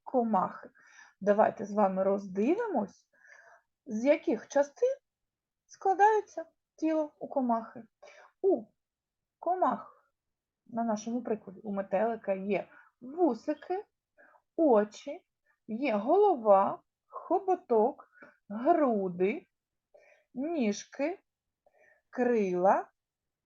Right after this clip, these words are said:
і черевце. Отже, давайте порівняємо павука і бджолу. Що в них є?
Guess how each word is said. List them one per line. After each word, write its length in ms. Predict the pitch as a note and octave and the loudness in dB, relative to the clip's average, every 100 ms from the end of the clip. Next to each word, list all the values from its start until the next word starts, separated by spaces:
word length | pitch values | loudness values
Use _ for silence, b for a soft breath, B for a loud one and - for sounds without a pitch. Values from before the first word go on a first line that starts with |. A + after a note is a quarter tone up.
| _ - | _ -10
і 320 | G3+ D#4 - b b _ _ | -6 -6 -6 b b _ _
черевце. 880 | - B3 F4 A#3+ - - _ - E3+ _ _ _ _ _ _ _ _ _ _ _ _ _ _ _ _ _ _ | -2 2 4 4 2 -4 _ -20 -20 _ _ _ _ _ _ _ _ _ _ _ _ _ _ _ _ _ _
Отже, 280 | D4 C4 C#4 | -4 -2 -2
давайте 340 | E4 A4+ - | -2 -2 -2
порівняємо 680 | A3 C4 B3+ A#3+ G#3+ G3 F#3+ | -4 -4 -2 -2 0 -2 -4
павука 500 | F#3+ B3 C#4+ D4+ - C5+ - - | -4 -4 -2 -4 -6 -6 -8 -12
і 80 | C4+ | -12
бджолу. 540 | A#3 B3 G#3 F#3 F#3 _ _ _ _ _ _ _ _ _ _ | -6 -2 -2 -4 -16 _ _ _ _ _ _ _ _ _ _
Що 160 | - G4 | -6 -4
в 100 | C4 | -4
них 260 | G#3 - | -6 -10
є? 160 | - | -14